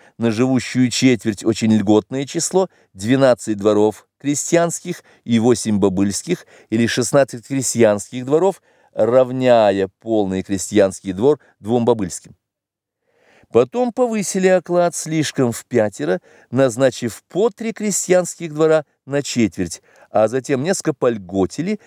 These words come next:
определив пять дворов на четверть. Подворные доли тягла, падавшего на живущую четверть, высчитывались по числу дворов, на неё положенных. Если положено было восемь крестьянских дворов –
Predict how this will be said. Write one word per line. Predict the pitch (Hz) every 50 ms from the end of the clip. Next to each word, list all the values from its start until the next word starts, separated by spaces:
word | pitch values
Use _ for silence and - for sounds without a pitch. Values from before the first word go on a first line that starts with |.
| _ _ -
определив | - 104 - 123 127 165 220 247 202 - - _
пять | - 117 120 120 107 92 87
дворов | 92 92 92 101 143 170 - -
на | 123 104
четверть. | - - 82 80 - - - - - - _ _ _ _ _ _ _ _ _ _ _ _ _ _ _ _ _ _ _ _ _ _ _ _ _ _ _
Подворные | - 113 123 123 156 214 254 262 233 202 170 147 127
доли | 110 120 117 110 110 107
тягла, | 98 - - 113 110 104 101 95 87 95 92 98 101 98 -
падавшего | - 107 104 95 95 87 - - - 101 98 98 95 -
на | 101 104 110
живущую | 104 107 135 131 127 120 101 - - - 101 101 107
четверть, | 101 - - 110 107 95 - 101 92 87 - - - _ _ _ _ _ _ _ _ _
высчитывались | 92 98 110 110 - - - - 247 208 - 233 233 226 196 -
по | - 208
числу | - 208 202 - - 202 214
дворов, | 185 170 190 202 190 175 143 113 95 - -
на | 104
неё | 98 95 92 92 87
положенных. | 95 92 90 90 85 82 85 85 85 - _ _ _ _ _ _ _ _ _ _ _ _ _
Если | - 90 117 143 135 - 143 147
положено | 120 151 151 156 156 143 135 151
было | 147 151 147 143
восемь | 143 143 185 240 220 - - 139 120
крестьянских | - 123 120 - - - 117 113 107 104 - - 110 98 92
дворов – | 104 110 110 107 95 - -